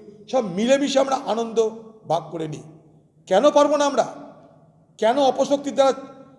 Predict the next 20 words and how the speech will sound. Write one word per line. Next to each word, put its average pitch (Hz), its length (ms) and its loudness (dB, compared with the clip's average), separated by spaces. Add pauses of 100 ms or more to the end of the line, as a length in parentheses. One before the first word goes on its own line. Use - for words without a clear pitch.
(200)
সৃষ্টি 262 340 -8
করা 247 200 0
যে 247 120 0
ষড়যন্ত্র, 233 560 -2 (400)
সেই 226 160 4
ষড়যন্ত্রের 220 540 -2
দ্বারা 220 140 4 (120)
আমরা 277 240 2
শিকার 196 320 -6
হব 175 160 -8
কেন? 208 180 -4 (880)
একটা 208 260 -2
ব্যক্তি 214 320 0
বিশেষ 214 200 -4
বা 202 80 -2
কোনো 202 260 -6
একটা 208 220 -14 (760)
কুচক্র 285 400 2 (520)
কোনো 208 160 -2 (240)
অপরাধ 233 380 2